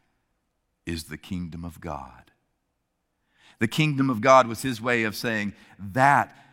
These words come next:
is the life of God right here in the world. That is what it's like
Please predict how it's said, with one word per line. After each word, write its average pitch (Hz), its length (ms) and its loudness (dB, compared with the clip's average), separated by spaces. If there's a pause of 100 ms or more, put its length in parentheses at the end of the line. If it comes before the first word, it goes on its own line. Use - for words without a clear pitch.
(420)
is 104 240 -2
the 104 200 -2
life 123 540 0
of 127 160 -8
God 104 460 -2
right 113 340 -6
here 113 380 -2
in 95 220 -6
the 98 100 -6
world. 95 560 -4
That 190 260 4
is 214 160 -4
what 208 180 0
it's 220 160 -4
like 143 520 -2